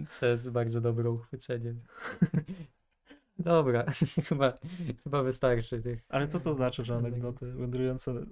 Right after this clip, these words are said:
Speaker 2: po gościńcu?
Speaker 1: No, że się tak, tak spacerujesz sobie, tak opowiadasz, tak,
Speaker 2: A.
Speaker 1: wiesz.
Speaker 2: <laughs> No dobrze. Eee, dzie-, to dziękujemy jeszcze raz.
Speaker 1: Dziękujemy, dobra, już się
Speaker 2: Dobra,
Speaker 1: może tak
Speaker 2: kończymy.
Speaker 1: pożegnamy ostatecznie, definitywnie.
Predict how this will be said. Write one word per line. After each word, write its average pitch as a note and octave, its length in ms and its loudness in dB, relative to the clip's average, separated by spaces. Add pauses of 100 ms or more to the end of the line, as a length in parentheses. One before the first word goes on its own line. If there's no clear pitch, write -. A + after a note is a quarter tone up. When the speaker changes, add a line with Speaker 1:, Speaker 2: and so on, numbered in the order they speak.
(160)
Speaker 2:
po C3 120 0
gościńcu? B2+ 680 -2 (400)
Speaker 1:
No, C4+ 260 -2
że B3 100 0
się - 100 -6
tak, - 220 2
tak - 180 -2 (240)
spacerujesz C3+ 680 6
sobie, - 300 -6
tak A#2 120 -8
opowiadasz, D#3+ 560 2
tak, - 360 -6
Speaker 2:
A. - 100 -2
Speaker 1:
wiesz. A2+ 300 6
Speaker 2:
<laughs> G#3 1400 4 (1040)
No G#3 120 4
dobrze. C3 460 0 (100)
Eee, C#3+ 680 4 (1080)
dzie-, F3 180 2
to G3+ 120 2
dziękujemy G3+ 520 2
jeszcze B2 260 -2
raz. A2+ 100 4 (120)
Speaker 1:
Dziękujemy, A#2+ 640 2
dobra, G#2+ 360 -2 (200)
już B2 100 -18
się - 180 -8
Speaker 2:
Dobra, A#2+ 140 -2
Speaker 1:
może A#2 140 -2
tak - 100 -10
Speaker 2:
kończymy. C#3+ 300 4
Speaker 1:
pożegnamy B2+ 540 6
ostatecznie, B2 640 0
definitywnie. A#2+ 840 0